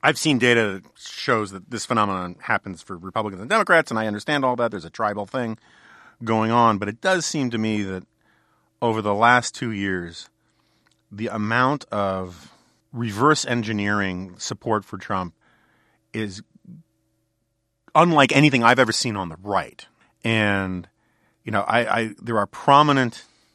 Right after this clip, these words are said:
social conservatives I know who used to take the position that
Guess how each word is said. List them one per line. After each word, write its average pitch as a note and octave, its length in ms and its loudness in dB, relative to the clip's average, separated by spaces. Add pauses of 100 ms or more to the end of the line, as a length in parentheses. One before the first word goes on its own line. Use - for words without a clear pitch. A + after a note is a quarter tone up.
(680)
social B2 320 0
conservatives A#2+ 560 0
I G#2 140 -2
know F#2+ 500 -8
who G#2 480 -6 (400)
used A#2+ 380 -6
to - 60 -18
take - 180 -2
the G#2 100 -8
position G2 680 -8
that F2 260 -8